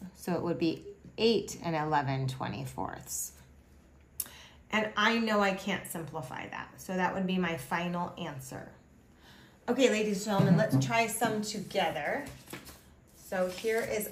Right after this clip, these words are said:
our paper that we're gonna work on. And our first problem is a word problem. So it says, "A banana muffin recipe uses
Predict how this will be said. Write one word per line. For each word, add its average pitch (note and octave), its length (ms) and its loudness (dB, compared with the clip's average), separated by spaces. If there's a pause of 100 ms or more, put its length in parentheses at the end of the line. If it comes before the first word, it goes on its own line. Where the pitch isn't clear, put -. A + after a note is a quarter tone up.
our F#3+ 460 2 (640)
paper F3 340 -4
that D#3+ 140 -6
we're E3+ 120 -4
gonna F3 180 -4
work C#3+ 240 -6
on. D#3+ 340 -6 (500)
And F3+ 120 -4
our F3 120 0
first B3 400 -2
problem F#3+ 400 -2
is F3+ 100 -8
a E3+ 100 2
word D#3 480 -4
problem. - 400 -12 (1000)
So - 260 -4
it C4 240 6
says, C#3+ 800 -2 (800)
"A A3+ 140 4
banana A#3+ 600 0
muffin G3+ 680 -2 (460)
recipe F#3 500 0
uses F3+ 560 -2